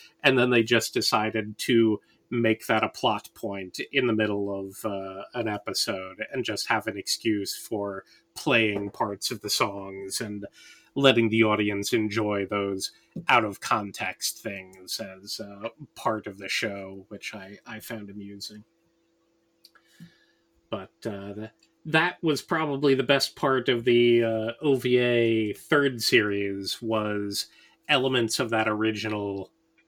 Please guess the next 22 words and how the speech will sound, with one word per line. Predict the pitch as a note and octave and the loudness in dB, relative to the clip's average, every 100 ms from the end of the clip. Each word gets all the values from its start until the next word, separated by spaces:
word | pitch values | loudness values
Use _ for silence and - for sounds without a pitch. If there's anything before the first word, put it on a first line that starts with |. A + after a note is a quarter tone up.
| - | 0
O | C3 A2 | 2 2
V | G#2+ G#2 | 2 0
A, | G#2+ G#2 G2+ G2+ F#2+ - _ _ _ _ _ | 0 0 -2 -2 -4 -8 _ _ _ _ _
uh, | B2 A2 | -4 -4
being | G#2 A2+ G#2 | 2 2 2
brought | F#2+ G2+ - C3+ | -2 -2 -2 -4
back | A#2 G2+ G2 - - - - _ _ _ _ _ _ _ _ | -2 0 -2 -4 -14 -20 -20 _ _ _ _ _ _ _ _
in | - A2 | -2 -2
a, | G2+ G2+ G#2 | -4 -6 -6
in | C3+ A#2+ | -6 -6
a | G#2 | -4
somewhat | - B2+ A2+ G2+ | 0 2 2 -2
expanded | - - G#2+ G2 F#2 | -6 -4 -4 -4 -10
form | F2+ A2 G2 F#2+ | -10 -8 -6 -8
in | F#2+ F#2+ | -8 -10
the, | F#2+ F#2 F#2 | -10 -10 -12
uh, | F2+ F2+ F2+ - _ _ _ _ _ _ _ _ _ _ _ - | -14 -18 -20 -20 _ _ _ _ _ _ _ _ _ _ _ -14
uh, | G2+ G2 F#2+ _ _ _ - | -14 -14 -18 _ _ _ -12
i-, | D#3 - | -12 -6
in | D3 B2+ G#2+ | 0 0 2
that | G2+ G2 | 0 0
opening. | F#2+ F2 F#2 F#2 F2+ | -6 -10 -12 -12 -16